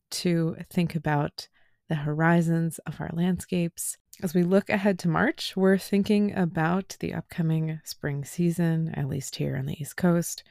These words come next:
riffing on the ways that our creative practices can support us, no matter the season, any of our creative lives. I think the process of movement is something that can help our ideas to flow. The writer and storyteller Clarissa Pinkola Estes in,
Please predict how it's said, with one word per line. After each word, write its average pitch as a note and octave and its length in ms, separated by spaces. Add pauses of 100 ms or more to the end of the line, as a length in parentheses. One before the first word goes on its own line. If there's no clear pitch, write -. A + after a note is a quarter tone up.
(580)
riffing F3 360
on E3 120
the D#3+ 80
ways D#3+ 260
that E3+ 100
our D#3+ 100
creative D#3 320
practices D3+ 580
can D3 400
support - 440
us, - 480
no D3+ 80
matter C#3 220
the - 80
season, - 500
any D3 200
of D3 240
our D3 240
creative D#3 360
lives. D#3 400 (560)
I F3+ 100
think F#3+ 180
the F#3+ 60
process F3+ 460
of E3+ 120
movement F3 400
is E3 80
something D#3+ 280
that D#3 140
can E3 140
help D3+ 260 (160)
our D3 260
ideas C#3+ 360
to D3 100
flow. - 320 (160)
The E3 220
writer D#3+ 380
and D3+ 260
storyteller D3+ 760 (240)
Clarissa E3 340
Pinkola D3 460
Estes D3 500
in, D3 300